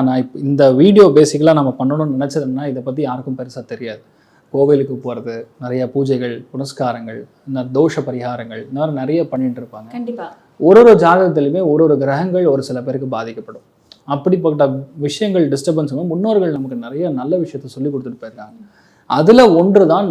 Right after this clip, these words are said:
Speaker 1: நவதானியங்கள்.
Speaker 2: ஓ.
Speaker 1: நவதானியங்கள்ங்கிறது ஒன்பது விதமான தானியங்கள். ஒரு ஒரு தானியத்துக்கும் ஒரு ஒரு காரகத்துவம், ஒரு ஒரு கிரக காரகத்துவம் இருக்கு.
Speaker 2: ம்.
Speaker 1: இப்ப நீங்க கோதுமை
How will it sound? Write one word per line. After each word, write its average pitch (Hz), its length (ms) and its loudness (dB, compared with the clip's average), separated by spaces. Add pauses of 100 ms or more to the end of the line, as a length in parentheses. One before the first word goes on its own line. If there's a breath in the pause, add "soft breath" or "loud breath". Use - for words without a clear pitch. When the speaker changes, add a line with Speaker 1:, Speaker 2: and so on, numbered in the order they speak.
(100)
Speaker 1:
நவதானியங்கள். 135 760 -2 (460)
Speaker 2:
ஓ. 220 60 -16 (260)
Speaker 1:
நவதானியங்கள்ங்கிறது 160 1200 2 (200)
ஒன்பது 185 500 4
விதமான 139 460 -2
தானியங்கள். 123 520 -10 (100)
ஒரு 180 200 6
ஒரு 247 140 6 (120)
தானியத்துக்கும் 156 580 -2
ஒரு 156 180 0
ஒரு 185 460 0
காரகத்துவம், 170 640 2
ஒரு 139 140 -4
ஒரு 156 160 2
கிரக 160 340 4
காரகத்துவம் 147 600 2
இருக்கு. - 340 -10
Speaker 2:
ம். 220 180 -10 (260 soft breath)
Speaker 1:
இப்ப 139 220 -2
நீங்க 139 220 -2
கோதுமை 165 540 6